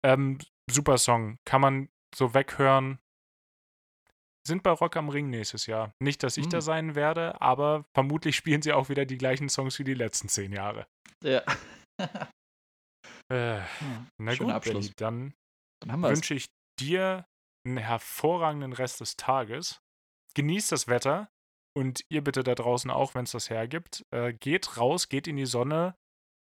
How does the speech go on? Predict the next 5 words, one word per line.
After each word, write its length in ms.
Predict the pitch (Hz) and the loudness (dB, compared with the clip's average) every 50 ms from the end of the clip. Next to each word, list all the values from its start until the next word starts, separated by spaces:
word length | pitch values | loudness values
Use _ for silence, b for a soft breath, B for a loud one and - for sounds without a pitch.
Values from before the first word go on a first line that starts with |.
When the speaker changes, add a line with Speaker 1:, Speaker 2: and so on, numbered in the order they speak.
| _ _ _ _ - | _ _ _ _ 4
Speaker 1:
haltet 480 | - 131 147 151 175 170 151 - - - | 4 4 4 4 0 -4 -6 -4 2 2
Abstand 460 | 139 - - - - 180 170 170 - | 2 4 2 2 2 2 0 0 -4
voneinander, 580 | - - 151 151 151 147 151 160 165 165 160 156 | -2 -2 -2 0 2 0 0 0 2 0 0 0
bleibt 420 | 143 - 123 123 131 131 - - | 0 0 2 4 2 2 0 -4
gesund 560 | 131 123 117 113 123 143 180 226 233 - - | -4 -4 -2 0 0 0 0 0 -4 -6 -10